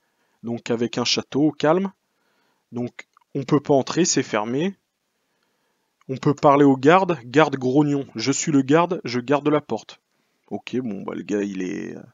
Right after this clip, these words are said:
il est, il est très sympa.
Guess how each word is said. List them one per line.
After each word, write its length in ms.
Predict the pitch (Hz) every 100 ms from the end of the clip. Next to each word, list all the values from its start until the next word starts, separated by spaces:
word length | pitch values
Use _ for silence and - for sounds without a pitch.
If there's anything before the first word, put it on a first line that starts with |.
| _ _ _ _ _ _ - - - - - - - - -
il 160 | -
est, 160 | 107 104
il 200 | 101 110
est 80 | 113
très 160 | -
sympa. 540 | 120 120 117 160 196